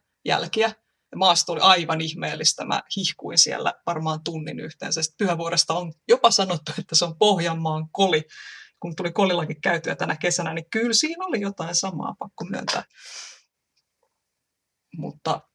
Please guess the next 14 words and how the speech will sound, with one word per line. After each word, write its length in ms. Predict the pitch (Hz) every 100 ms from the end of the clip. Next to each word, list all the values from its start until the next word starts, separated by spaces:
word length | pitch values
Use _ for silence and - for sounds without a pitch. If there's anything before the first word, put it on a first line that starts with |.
| _ -
oli, 340 | 175 160 -
oli 160 | 175 170
mainio, 520 | 170 160 160 139 - _ _ _ _ _ -
mainio 520 | 190 185 170 160 165
bongailu 680 | 175 175 175 160 151 160 156
kesä 300 | 156 151 160
meikäläisellä. 680 | 160 156 - - - - - - -
Mut 240 | 220 226 _ _ _ -
mennään 440 | 311 311 247 220 _ _ _ _ _
a-, 100 | - -
itse 260 | 262 - 214
asiaan. 600 | 269 254 202 180 180 170 _ _ _ _ _ - - _ _ _ _ _ -
Syksyn 360 | 294 - 233
tulonhan 580 | 214 247 220 170 180 170